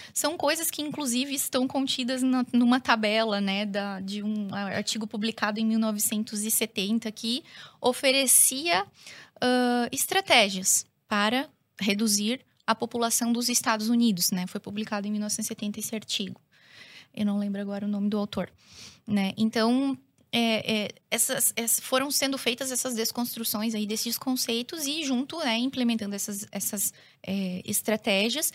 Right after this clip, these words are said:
e buscando mudar, então, a mentalidade das pessoas, né? Claro que daí nesse, nesse, nesse contexto, o movimento feminista, ele acaba tomando a frente e fazendo este trabalho de fazer essa desconstrução.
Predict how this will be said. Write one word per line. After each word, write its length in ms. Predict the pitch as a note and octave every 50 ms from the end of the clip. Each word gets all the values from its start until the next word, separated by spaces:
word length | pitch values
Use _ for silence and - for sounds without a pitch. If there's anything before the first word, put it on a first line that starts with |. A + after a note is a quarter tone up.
| - - - - _ -
e 240 | B3+ C4 C#4 D#4 F#4
buscando 540 | F4+ B3+ C4 C#4 C4+ - - C4+ C4+ D#4 D#4
mudar, 400 | D#4+ D#4+ D4 A#3+ A#3+ A#3 B3+ D4
então, 240 | D4 C4 C#4 B3+ C#4
a 60 | C#4+
mentalidade 720 | C#4 C4+ C4+ C4 C4+ C4 C4 A#3+ A3+ A#3 C4+ C4+ A#3+ A#3
das 220 | G3+ G3 G3+ - -
pessoas, 460 | - F#3 - - - - - F#3+ G3
né? 220 | G3+ G3 G3 A#3 - - - - - _
Claro 240 | - A#3 A#3 B3+ C#4
que 80 | - -
daí 180 | - A3+ A3+
nesse, 480 | A#3 A#3+ A#3 B3+ B3+ - - - B3+ B3 A#3+ - _ _ -
nesse, 500 | A#3 A3+ A3+ B3 B3 - - B3+ A3+ A3
nesse 280 | G#3+ G#3+ A3 A3+ - -
contexto, 680 | - A#3+ A3+ A3+ - A3 G#3 G#3+ A3+ - - - D4 -
o 80 | - B3
movimento 480 | A#3+ A3+ A3+ G#3+ A3 A3 A3 A#3 - A3+
feminista, 640 | - - G#3+ G#3+ G#3+ G#3 G#3+ A3+ A3+ - - - C4+
ele 220 | A3+ A3 A3+ A#3+
acaba 480 | A#3+ A#3+ - - A3 G3+ G3+ A3 B3 C#4
tomando 420 | - - A#3+ A#3 A#3+ B3 B3+ B3+
a 60 | A#3+
frente 480 | A#3 - - G#3+ A3 A#3+ C4 B3+ - C4+
e 100 | A#3+ B3+
fazendo 640 | - - - B3+ C4+ A3+ A3 A#3 C#4 D#4 D4 C4+ B3
este 360 | A3+ A#3 A#3 - - - A#3
trabalho 580 | - - - G3 G3 G3 - - - - - - - - - - - - - - - - -
de 160 | G#3 A3 A#3
fazer 300 | - - A3+ G#3+ F#3+ G#3+
essa 200 | G#3 - - G#3+
desconstrução. 960 | G3+ G#3+ G#3+ - - - G#3+ G#3 - - G#3 G#3 - - - G3 G3+ A3+ C#4